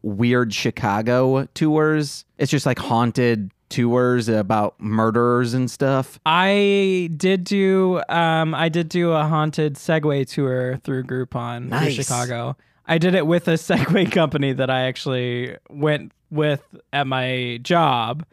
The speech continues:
Speaker 2: They gave us a free tour.
Speaker 1: Nice.
Speaker 2: And that was su-, super fun. So I was like, "I wanna go back."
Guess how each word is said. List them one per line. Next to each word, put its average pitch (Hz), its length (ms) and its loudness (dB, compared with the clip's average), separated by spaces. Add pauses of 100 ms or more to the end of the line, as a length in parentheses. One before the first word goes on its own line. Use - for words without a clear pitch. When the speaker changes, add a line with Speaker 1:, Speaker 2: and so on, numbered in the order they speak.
(440)
Speaker 2:
They 139 120 -2
gave 131 200 -2
us 127 160 -6
a 127 60 -6
free 120 200 -6
tour. 117 560 -6 (160)
Speaker 1:
Nice. 147 240 0
Speaker 2:
And 165 120 2
that 151 100 2
was 147 120 0
su-, 165 220 2
super 156 240 0
fun. 151 240 0
So 139 80 -2
I - 20 0
was 139 80 -4
like, 151 180 -4
"I 214 100 2
wanna 180 180 2
go 170 140 2
back." 202 460 0